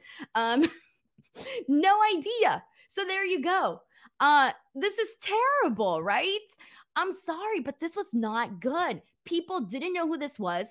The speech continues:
Apparently, we still don't know as of this moment. And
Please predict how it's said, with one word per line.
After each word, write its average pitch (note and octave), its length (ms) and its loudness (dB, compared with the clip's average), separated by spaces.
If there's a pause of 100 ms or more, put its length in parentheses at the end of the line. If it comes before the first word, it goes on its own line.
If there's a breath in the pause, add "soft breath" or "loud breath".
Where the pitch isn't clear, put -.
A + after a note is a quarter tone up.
(420)
Apparently, D#4 300 -2
we C4 60 -4
still G4+ 280 -4
don't A#3+ 200 2
know F3 340 -4 (640)
as F#3+ 180 -6
of F3 120 -8
this F3 180 -8
moment. F3+ 420 -6 (440 loud breath)
And C4+ 500 0